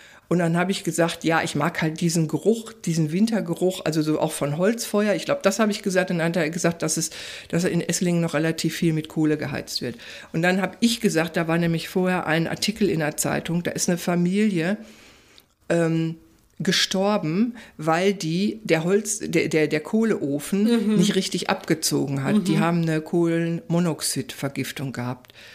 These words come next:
Speaker 1: Vater, Mutter, zwei Kinder, alle tot, ne? Das war echt schlimm zu lesen und es war eine türkische Familie.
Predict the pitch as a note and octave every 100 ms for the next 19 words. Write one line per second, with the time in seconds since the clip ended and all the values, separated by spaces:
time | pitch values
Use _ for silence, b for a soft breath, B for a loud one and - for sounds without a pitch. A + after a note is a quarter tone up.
0 | B B B - F#3+ F#3+ G#3+ F#3+ F3 F#3
1 | F3 - D#3 E3 - D3+ D3 - - D3
2 | D3+ D3 C#3+ B2+ - - C3 E3+ - _
3 | B B B B B B _ _ _ E3
4 | F3+ - F3+ F3 F3 F3 - - - -
5 | E3+ G#3+ C#4+ C#4+ - - - F3 D#3+ D#3
6 | D#3+ F3+ F3+ A3+ C#4 - - F#3 G3+ G3+
7 | - F3+ F3+ F3 F#3+ F#3+ F3 F3+ - F#3
8 | - E3+ D#3 D3 C#3+ A2+